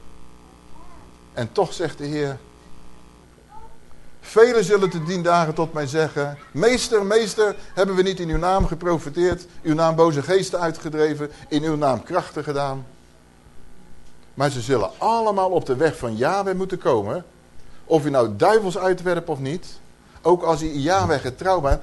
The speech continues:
gooi er ook duivels uit. Is helemaal niet moeilijk, want wij gooien er geen duivels uit. Dat is de naam van Yeshua. Dus als je tegen een demon zegt, "Zo spreekt Yahweh, jij moet vertrekken." Binnen de kortste keren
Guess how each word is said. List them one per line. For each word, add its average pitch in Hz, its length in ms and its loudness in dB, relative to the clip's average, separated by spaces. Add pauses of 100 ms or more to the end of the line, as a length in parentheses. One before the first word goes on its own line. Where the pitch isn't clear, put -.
(160)
gooi 175 280 2
er 160 120 0
ook 196 140 2
duivels 131 380 2
uit. 82 220 -4 (920)
Is 120 140 -4
helemaal 202 400 2
niet 190 120 -2
moeilijk, 170 580 0
want 135 200 -2
wij 208 220 0
gooien 147 220 4
er 127 60 0
geen 117 140 -4
duivels 92 380 0
uit. 110 340 -6 (680)
Dat 175 140 0
is 185 120 0
de 202 100 2
naam 107 280 2
van 156 140 0
Yeshua. 202 600 0 (720)
Dus 165 180 2
als 170 100 6
je 156 80 -4
tegen 143 280 4
een 113 200 -2
demon 214 380 0
zegt, 151 260 0 (120)
"Zo 147 320 10
spreekt 208 300 4
Yahweh, 185 420 4 (120)
jij 196 320 6
moet 185 180 2
vertrekken." 196 580 -4 (280)
Binnen 127 240 0
de 117 80 -4
kortste 180 320 -2
keren 135 480 -2